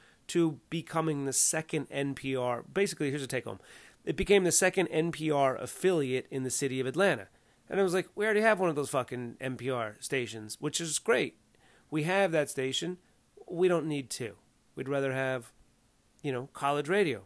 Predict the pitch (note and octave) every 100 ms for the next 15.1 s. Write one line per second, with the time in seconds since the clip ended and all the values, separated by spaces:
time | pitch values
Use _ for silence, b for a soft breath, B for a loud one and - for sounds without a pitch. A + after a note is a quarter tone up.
0 | _ - A#2+ D3 B2 - b b B2+ B2+
1 | C3+ B2+ C3+ C3+ C#3 B2+ C3+ C#3 - C#3
2 | C#3 B2 D#3 D#3 D3 - C#3+ C3+ C3+ A2
3 | A#2 B2 B2 - - B2 G#2+ C3 C#3 -
4 | - B2 A2 A2 A2+ B2+ B2 A#2+ B B
5 | B B B B B _ - C3 A#2+ A2+
6 | C#3 C3+ C3 B2+ B2 - A#2+ A#2+ A#2 B2+
7 | A#2 A2+ A#2+ A#2+ A#2+ - A#2+ A#2+ A#2 A2+
8 | - A2+ C#3 D#3+ D#3+ C#3 C3+ B2+ B2+ C3
9 | C#3 G#2 F#2+ - G3+ G3+ F#3+ - G#3 G3
10 | A3 F3 F#3 D#3+ A#2+ _ - A#2+ A#2+ -
11 | - - - C3 D3+ D3 D3 C#3 B2+ E3
12 | G#3 A#2 A2+ - B B B - B2+ C3+
13 | B2+ C3 B2+ C3 C#3 C#3 - C3+ F3 G#3+
14 | F#3 F#3 G3+ G3 G#3 G3+ - F#3+ G#3+ A3+